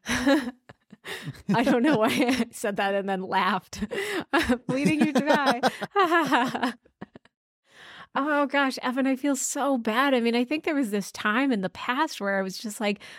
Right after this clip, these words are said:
"Oh, Evan just loves making art. It's just what he does. Like, that's your, that's your role for," well, at the time, the, the company was Make Big Things. Uh, "That's your role for Make Big Things. You're just the art guy." Uh,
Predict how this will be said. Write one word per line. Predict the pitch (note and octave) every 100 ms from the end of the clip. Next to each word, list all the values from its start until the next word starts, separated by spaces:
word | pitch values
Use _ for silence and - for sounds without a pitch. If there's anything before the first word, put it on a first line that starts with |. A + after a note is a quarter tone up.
| -
"Oh, | -
Evan | G3 G#3+ C#4+
just | C#4 C4
loves | G#3+ B3 C4+
making | C#4+ C4 A#3+
art. | B3 F#4+ -
It's | G3+ -
just | A#3
what | G#3+ A3
he | A#3+
does. | G#3 A3 F4
Like, | G#3 F#3+
that's | - G3+ -
your, | A3 A3 A3 - -
that's | C4 C4
your | C#4 C4
role | A3+ A#3+ C#4
for," | G3 G3 F#3+
well, | F#3+ F3+
at | E3+
the | G3
time, | - F#3 F3+ E3+
the, | F3+ F3 F3
the | F3+
company | F3 F#3+ D#3+ F#3
was | F3+ F3+
Make | F#3+ F#3 F#3+ -
Big | F#3 -
Things. | F#3+ F#3 G3+ A3+ -
Uh, | G3 G3
"That's | D#3+ G3 -
your | C4+
role | A#3 G#3+ D4
for | D#4+ F#3+
Make | F#3 C4+
Big | C4+ A3+
Things. | F#3 F#3
You're | F#3
just | A3+ C4 -
the | - -
art | A3 A#3 -
guy." | G#3 - - - - - - -
Uh, | - A#3 A#3 G#3+